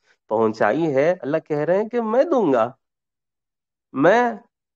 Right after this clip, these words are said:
मिसाल से आपको समझाऊं, अगर कोई फकीर, कोई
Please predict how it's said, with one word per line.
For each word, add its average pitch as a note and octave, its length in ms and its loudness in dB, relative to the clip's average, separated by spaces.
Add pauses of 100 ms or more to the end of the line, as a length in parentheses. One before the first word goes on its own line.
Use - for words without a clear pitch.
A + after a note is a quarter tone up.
(1200)
मिसाल D#3+ 340 2
से A3+ 140 0
आपको F#3 300 0
समझाऊं, C3 680 0
अगर D3 340 2
कोई C#3 420 0
फकीर, E3 680 -6 (400)
कोई C#3 520 -2